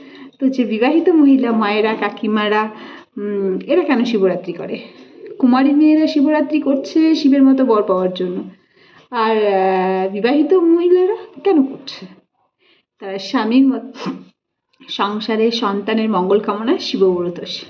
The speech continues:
শিবের আরতি করে, শিবের আরাধনা করে, শিবের মাথায় জল ঢালে প্রত্যেক শ্রাবণ মাসে, তারপরে ধরো,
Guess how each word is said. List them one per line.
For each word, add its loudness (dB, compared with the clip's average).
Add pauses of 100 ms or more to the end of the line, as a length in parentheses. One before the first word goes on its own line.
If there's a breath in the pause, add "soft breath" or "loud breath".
(220)
শিবের -2
আরতি -2
করে, 2
শিবের 2
আরাধনা -2
করে, 2
শিবের 0
মাথায় 0
জল 2
ঢালে 0 (380 loud breath)
প্রত্যেক 0
শ্রাবণ -2
মাসে, 0
তারপরে -4
ধরো, -2